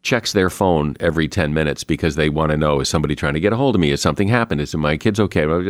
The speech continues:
Well, that's good for maybe ten minutes, and then you do it again, and then you do it again, and then you do it again. So you're never certain.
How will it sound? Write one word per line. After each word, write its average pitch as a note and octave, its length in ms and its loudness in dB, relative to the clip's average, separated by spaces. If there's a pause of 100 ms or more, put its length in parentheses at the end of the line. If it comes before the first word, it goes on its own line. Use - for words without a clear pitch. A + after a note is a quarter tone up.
(760)
Well, A#2+ 280 0
that's C3+ 320 -2
good C#3+ 260 0
for C#3 200 2
maybe C3 320 2
ten C3 240 2
minutes, F3 340 0
and C3+ 140 2
then C#3 100 2
you C#3 120 4
do C3 200 2
it B2+ 60 4
again, C3 340 -2 (360)
and A#2 120 2
then G#2 120 4
you F#2+ 100 4
do F2 160 4
it D#2 60 2
again, F2+ 440 0
and E2 160 -2
then D#2+ 120 0
you D2+ 80 0
do C#2+ 160 0
it C2+ 80 -2
again. G2 300 0 (280)
So - 140 -2
you're D#3 160 2
never E3+ 400 0
certain. F2+ 680 -2